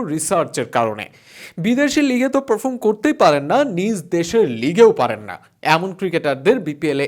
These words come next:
এনে ম্যাচ জয়ের কোনো চেষ্টা করা হয় নাকি কোনো মতে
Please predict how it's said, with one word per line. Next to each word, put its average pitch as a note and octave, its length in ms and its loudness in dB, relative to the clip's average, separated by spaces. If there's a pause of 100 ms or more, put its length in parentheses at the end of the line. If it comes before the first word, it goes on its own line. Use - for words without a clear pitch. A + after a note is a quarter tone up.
(100)
এনে F#3+ 160 0 (540)
ম্যাচ C4 240 4 (180)
জয়ের E3+ 280 2
কোনো F#3 140 -4 (120)
চেষ্টা A3 260 0 (100)
করা D3+ 260 2
হয় F3 300 4
নাকি - 160 -4 (140)
কোনো A3 160 0 (100)
মতে D3+ 240 0